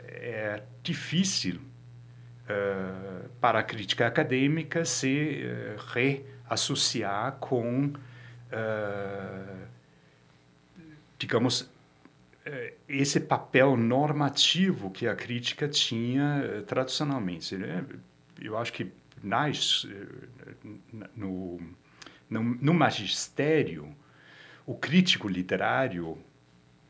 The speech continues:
dos professores de literatura eram, eh, digamos, eh, eram críticos literários na medida em que,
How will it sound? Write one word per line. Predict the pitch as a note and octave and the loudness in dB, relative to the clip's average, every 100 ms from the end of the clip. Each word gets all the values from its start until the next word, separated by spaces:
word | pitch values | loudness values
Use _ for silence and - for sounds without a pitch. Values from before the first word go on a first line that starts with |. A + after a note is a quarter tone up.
| _ - - | _ -20 -8
dos | G#2+ - | -6 -4
professores | - A2+ - - C#3+ - - | -2 -2 0 2 2 0 -4
de | |
literatura | F2+ F#2 G2 F#2 - A2+ C3+ C3+ F#2+ E2 - - - - - _ - | -6 -4 -6 -6 -6 -6 -2 -2 -2 -8 -16 -20 -20 -20 -20 _ -4
eram, | G2+ G#2 C3+ D#3 D3 - _ _ - | 0 4 4 2 -2 -12 _ _ -6
eh, | G#2+ G2+ F#2+ G2 F#2+ - - - - - - - | -2 0 2 0 -4 -6 -8 -10 -12 -14 -18 -10
digamos, | A#2+ A2 A2 B2 | -4 0 0 0
eh, | A#2 G#2+ A2+ - - | -2 -4 -6 -12 -4
eram | A#2 B2+ D3+ | 2 6 6
críticos | E3+ F#3 - C3+ | 6 4 4 2
literários | C3 A2+ A#2+ G#2 A#2 C#3 E3 | 2 6 6 8 4 2 0
na | E3+ | 4
medida | F3+ F3+ C#3 C3+ | 4 4 2 4
em | F3+ F3+ | 4 4
que, | - B2+ C#3 E3 C#3+ | 2 0 2 0 -2